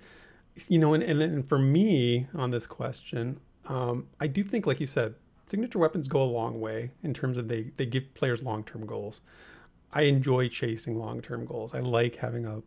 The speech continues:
really long, uh, goal light at the end of the tunnel that I'm climbing towards.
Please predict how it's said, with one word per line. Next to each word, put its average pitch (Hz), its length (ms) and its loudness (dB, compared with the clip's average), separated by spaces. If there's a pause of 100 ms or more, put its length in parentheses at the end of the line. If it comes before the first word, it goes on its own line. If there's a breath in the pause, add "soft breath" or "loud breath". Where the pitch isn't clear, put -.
really 131 720 4
long, 117 640 -2 (100)
uh, 117 300 -10 (400)
goal 123 300 0
light 117 180 4
at 117 80 0
the 123 80 -2
end 113 80 2
of 113 60 0
the 110 80 -4
tunnel 120 300 -8
that 120 140 -8
I'm 113 80 -8
climbing 117 360 -4
towards. 113 320 -6